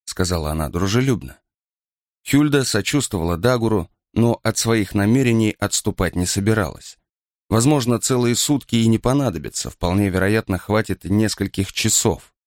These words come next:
если только в беседе с Александрой или Бенедиктом не выяснится что-то новое. То, что позволит ходатайствовать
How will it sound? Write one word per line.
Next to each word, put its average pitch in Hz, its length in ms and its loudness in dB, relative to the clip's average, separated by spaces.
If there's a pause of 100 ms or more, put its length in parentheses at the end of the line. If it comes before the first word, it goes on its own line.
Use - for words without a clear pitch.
если 71 300 -2
только 90 360 -2
в 80 60 -8
беседе 92 440 0
с - 120 -4
Александрой 101 680 0 (100)
или 92 200 0
Бенедиктом 87 800 0 (460)
не 123 160 4
выяснится 127 600 2
что-то 107 400 0
новое. 85 500 0 (640)
То, 135 160 2
что 113 200 -2
позволит 98 540 -2
ходатайствовать 107 1000 -2